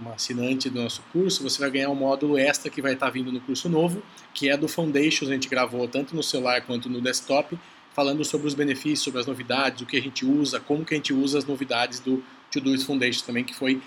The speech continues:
final de dois mil e dezenove que eles liberaram. E pra quem comprar, tem outros bônus que vocês já sabem aí,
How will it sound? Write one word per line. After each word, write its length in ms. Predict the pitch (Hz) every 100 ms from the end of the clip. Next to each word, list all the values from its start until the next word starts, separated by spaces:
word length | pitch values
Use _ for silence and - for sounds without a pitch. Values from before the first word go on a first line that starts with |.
| -
final 220 | - 123
de 60 | 131
dois 120 | 135
mil 80 | 139
e 20 |
dezenove 420 | 135 135 127 127 127
que 80 |
eles 140 | 131 120
liberaram. 440 | 135 139 113 107 113 - - -
E 160 | 139 170
pra 120 | 170
quem 140 | 175 170
comprar, 380 | 170 139 143
tem 120 | 160 151
outros 240 | 151 151
bônus 280 | 135 135 143
que 60 |
vocês 120 | - 131
já 120 | 135
sabem 380 | - 117 117 120
aí, 180 | 127